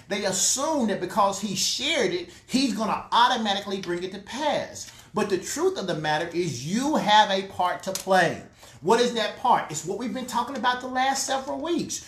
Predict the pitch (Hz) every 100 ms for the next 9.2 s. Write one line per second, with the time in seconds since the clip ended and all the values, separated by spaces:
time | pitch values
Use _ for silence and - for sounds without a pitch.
0 | - 180 285 226 226 269 262 262 208 -
1 | - 226 233 240 233 220 220 196 208 226
2 | 214 139 - - _ - - - 175 269
3 | 262 247 247 247 247 220 - - 226 226
4 | 247 240 220 214 190 220 226 160 - -
5 | 123 190 220 247 262 208 233 233 226 202
6 | 208 190 196 226 247 226 147 113 - 147
7 | - 240 254 170 135 156 - - 202 196
8 | - 202 185 196 226 240 233 285 294 226
9 | 120